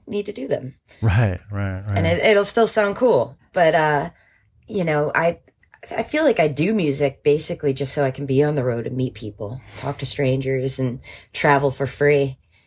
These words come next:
Speaker 1: you know?
Speaker 2: Yeah, totally. You do music
Speaker 1: It's
Speaker 2: just
Speaker 1: not like
Speaker 2: so
Speaker 1: I
Speaker 2: you
Speaker 1: need
Speaker 2: can
Speaker 1: to buy a boat <laughs> or anything.
Speaker 2: <laughs> You do music just so you can be out on the road. What's your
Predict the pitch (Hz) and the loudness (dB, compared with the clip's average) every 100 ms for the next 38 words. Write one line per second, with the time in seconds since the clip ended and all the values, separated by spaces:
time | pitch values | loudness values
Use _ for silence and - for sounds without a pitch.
0 | _ _ 156 139 127 143 123 107 - 123 | _ _ -2 0 0 0 0 0 -2 -4
1 | 131 92 90 87 _ _ _ _ _ _ | -2 0 0 -4 _ _ _ _ _ _
2 | _ _ _ _ _ _ _ _ - 98 | _ _ _ _ _ _ _ _ -6 0
3 | 120 131 117 120 120 - - 131 - 127 | 2 4 2 2 -2 -2 0 2 4 2
4 | - 165 170 160 156 143 - 156 165 156 | 2 2 2 2 2 2 2 4 4 2
5 | - _ _ - 240 196 - - - 165 | -6 _ _ -8 -6 -8 -12 -14 -6 -4
6 | 165 165 175 180 190 - - - 175 - | -2 -4 -8 -12 -14 -20 -6 -2 -2 2
7 | 185 - - 131 _ - - - - - | 0 0 -2 -4 _ -18 -16 -16 -14 -2
8 | 127 117 156 170 151 151 151 123 - 139 | 0 2 4 4 4 4 2 -2 0 0
9 | - 139 127 131 113 120 117 110 107 107 | 2 2 2 2 0 2 4 4 2 0
10 | 101 107 104 107 151 - 170 | 0 2 2 2 0 2 2